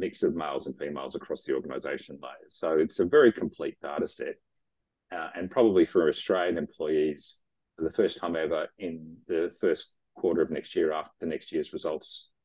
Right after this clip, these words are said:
are available, they're gonna be publicly disclosed. So big organisations who have a gender pay gap will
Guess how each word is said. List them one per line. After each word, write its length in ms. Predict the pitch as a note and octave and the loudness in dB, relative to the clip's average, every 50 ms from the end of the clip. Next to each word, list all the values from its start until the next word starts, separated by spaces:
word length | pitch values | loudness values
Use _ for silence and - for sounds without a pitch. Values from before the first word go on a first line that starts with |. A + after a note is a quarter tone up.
| _ | _
are 200 | E2+ D#2 D2 D2+ | -4 -2 -2 -2
available, 640 | D2+ D2 F2 F2 F2+ F#2 F2+ E2+ D2+ F2 D#2 D#2 D#2 - _ _ _ _ _ _ _ _ | -2 -2 0 0 2 4 2 2 2 2 2 2 2 -2 _ _ _ _ _ _ _ _
they're 100 | F2+ F2+ | 4 4
gonna 120 | F2+ E2+ D#2+ E2+ | 4 6 4 4
be 0 | - - - | 2 2 -2
publicly 320 | D#2 D2 D2 - - D2+ C#2 | -2 -2 -4 -4 -2 -4 -4
disclosed. 540 | C2+ C2+ - - D#2 C#2+ A#1+ G#1+ - - - | -2 -4 -6 -6 -6 -6 -6 -8 -10 -12 -10
So 320 | - - - F2 D#2 D2+ | -10 -4 -2 0 0 0
big 240 | - - G#2 F#2+ E2+ | 2 4 4 6 6
organisations 1040 | F2+ E2 D#2 - E2 D2 C#2+ C#2+ D#2+ D2+ C#2+ C#2 - - D2 D2 D2 D2 - - - _ | 4 2 2 0 -2 -4 -4 -2 -2 -4 -4 -4 -6 -8 -10 -10 -10 -12 -16 -16 0 _
who 200 | E2+ D2 D2+ - | 4 4 6 4
have 160 | F2 D2+ C#2 | 2 0 -2
a 60 | C#2 | -2
gender 300 | C2+ - C#2+ C2+ C#2+ C#2 | -4 -4 -6 -6 -6 -10
pay 220 | - - C2+ C#2 | -10 -6 -8 -6
gap 200 | C#2 - C#2+ - - - | -6 -6 -10 -10 -6 -4
will 260 | E2 D2 C#2+ C#2+ | -4 -4 -4 -6